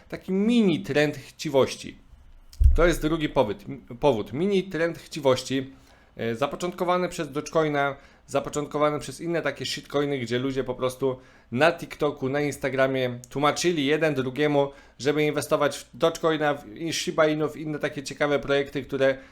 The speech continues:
za dużo za sobą nie niosą, oczywiście pod względem technicznym. I wiele z tych osób nie miało pojęcia żadnego o inwestowaniu w kryptowaluty czy w jakiekolwiek inwestowanie.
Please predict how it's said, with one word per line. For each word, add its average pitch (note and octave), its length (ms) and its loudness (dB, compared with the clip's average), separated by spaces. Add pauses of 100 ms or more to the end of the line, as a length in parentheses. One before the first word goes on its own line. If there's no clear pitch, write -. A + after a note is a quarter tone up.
(160)
za B2 160 2
dużo D3+ 280 0
za C3 120 -6
sobą C#3 460 0
nie E3+ 300 2
niosą, B2 480 2 (120)
oczywiście B2+ 380 -6
pod B2+ 300 -4
względem C3 400 0
technicznym. C3 580 -2 (400)
I C3+ 80 -8
wiele F3+ 240 4
z F#3+ 60 -4
tych E3 100 -2
osób D#3 260 -2
nie E3 100 -4
miało E3 180 4
pojęcia D#3+ 400 -2
żadnego C#3+ 500 2
o A#2 40 4
inwestowaniu A#2+ 600 0
w - 80 -14
kryptowaluty B2+ 580 -2
czy B2+ 100 -14
w A#2+ 40 -12
jakiekolwiek C3+ 600 2
inwestowanie. A#2 680 -2